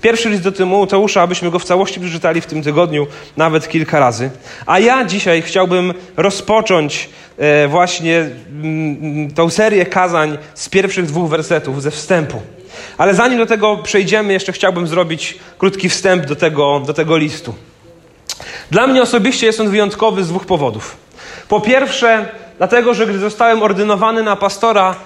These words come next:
pięć lat temu, ym, to pierwszym listem, który otworzyłem jako świeżo upieczony pastor, był właśnie ten list i spędziłem w nim kilka miesięcy, czytając go i pieczołowicie analizując,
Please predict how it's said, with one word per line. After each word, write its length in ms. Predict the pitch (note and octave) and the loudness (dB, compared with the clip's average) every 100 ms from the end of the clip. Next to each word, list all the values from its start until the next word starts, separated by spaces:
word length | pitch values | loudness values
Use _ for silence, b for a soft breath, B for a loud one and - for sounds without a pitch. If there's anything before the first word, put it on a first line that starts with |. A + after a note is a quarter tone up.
| - - | -16 -2
pięć 320 | G#3+ A3 G#3+ | 0 0 0
lat 280 | G3+ - - | 0 0 0
temu, 440 | G3 D3+ D3 D#3 B B B B D#3+ D#3+ D#3+ | 0 2 -2 -4 B B B B 4 4 4
ym, 280 | D#3+ D#3 | 2 -4
to 180 | C#3+ F#3+ | -2 -2
pierwszym 540 | F#3+ F#3 A#3 A#3 A3 G#3 | 0 0 2 2 0 0
listem, 320 | A#3 - G3 | 0 -2 -4
który 260 | - G3 | -2 0
otworzyłem 580 | F#3 F#3 F#3+ F3 A#3 G#3 | 0 0 -2 0 2 2
jako 180 | F#3 F#3 | 0 -2
świeżo 300 | - G3 F#3+ | -4 -2 -2
upieczony 400 | F#3+ F#3 F#3+ F3 | -4 -4 -4 -2
pastor, 400 | F#3 F#3 F3+ E3+ | 0 0 -2 -4
był 140 | E3+ | -2
właśnie 300 | D#3 E3 - | -2 -4 -4
ten 280 | D#3 F#3+ F#3+ | -4 -2 -2
list 400 | E3 A3 - - B B B B B | -4 -6 -10 -18 B B B B B
i 80 | F3 | -2
spędziłem 480 | G3+ G3 G#3 A#3 | 2 2 4 4
w 60 | G3 | 2
nim 140 | G#3 | 0
kilka 340 | F#3+ A#3+ A#3 G#3 | 0 0 0 0
miesięcy, 560 | G3+ F#3+ D#3 C#3 G#2+ - _ _ _ - | 2 2 0 -2 -10 -14 _ _ _ -8
czytając 520 | F3 A3 G#3+ G3+ F3 | 0 2 2 0 -2
go 100 | F#3 | -2
i 80 | F3+ | -2
pieczołowicie 600 | F3+ F3+ E3+ F#3 F#3+ F3 | -4 0 0 0 0 0
analizując, 680 | E3+ E3 D#3 F3 D3 D3 | 0 0 -2 0 -2 -4